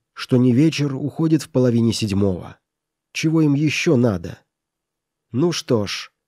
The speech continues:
раз не ценят такую работу, такое усердие, он будет поступать как прочие, только и всего. Каждому по заслугам.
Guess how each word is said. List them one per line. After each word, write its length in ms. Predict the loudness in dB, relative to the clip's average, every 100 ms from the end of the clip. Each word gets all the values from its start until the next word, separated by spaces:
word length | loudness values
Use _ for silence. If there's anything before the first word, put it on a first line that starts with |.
| -6
раз 260 | -4 -2
не 100 | -4
ценят 360 | 0 2 2 2
такую 300 | -4 0 0
работу, 480 | 0 0 -2 -2 -4
такое 280 | -2 2 2
усердие, 640 | 0 0 0 0 -6 -16 _ _ _ -12
он 220 | -6 -4
будет 280 | -2 -2 -2
поступать 540 | -6 -4 -4 -2 -4
как 240 | -2 -8 -4
прочие, 600 | -2 -2 -2 -12 -14 _ _ _
только 340 | 0 0 4
и 80 | 2
всего. 460 | 2 -2 -4 -4 -10 _ _ _ _ _
Каждому 600 | -2 -2 2 2 2 0
по 140 | -2 0
заслугам. 720 | 0 -2 -6 -6 -6 -12